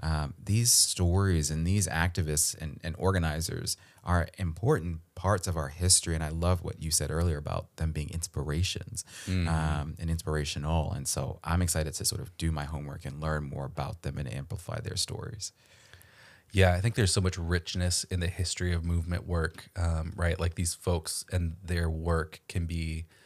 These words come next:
Speaker 2: um, North Stars, which was one of the things
Speaker 1: Ah.
Speaker 2: in the, in the opening letter,
Speaker 1: Yeah.
Speaker 2: uh, in the magazine,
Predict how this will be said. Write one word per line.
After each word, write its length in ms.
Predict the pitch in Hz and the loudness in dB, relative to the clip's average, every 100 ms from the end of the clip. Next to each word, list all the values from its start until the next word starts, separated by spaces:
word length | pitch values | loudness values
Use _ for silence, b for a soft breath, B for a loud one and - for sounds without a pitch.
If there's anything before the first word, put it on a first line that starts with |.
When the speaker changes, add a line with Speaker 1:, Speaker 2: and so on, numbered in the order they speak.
| B B - | B B -6
Speaker 2:
um, 500 | 85 80 78 80 82 - - | -2 0 -2 -4 -10 -12 -4
North 280 | 90 90 82 | 2 2 2
Stars, 600 | - - 82 80 - - | 0 0 0 -2 -6 -8
which 140 | 87 95 | -6 -2
was 100 | 82 | 2
one 140 | 87 | 2
of 60 | 80 | 4
the 120 | 80 | 2
things 380 | 87 85 82 80 | 2 4 4 2
Speaker 1:
Ah. 20 | |
Speaker 2:
in 60 | 80 | 0
the, 180 | 78 - | -4 -6
in 100 | 82 | -6
the 180 | 78 - | -6 -6
opening 400 | - 87 80 82 | -4 -4 -4 -4
letter, 440 | 80 78 - - 92 | 0 0 0 -6 -2
Speaker 1:
Yeah. 300 | 82 78 76 | 2 2 2
Speaker 2:
uh, 200 | 80 - | 0 -2
in 120 | 90 | -2
the 60 | 80 | -2
magazine, 680 | 82 85 85 85 80 87 | -2 -2 -2 -2 -4 -6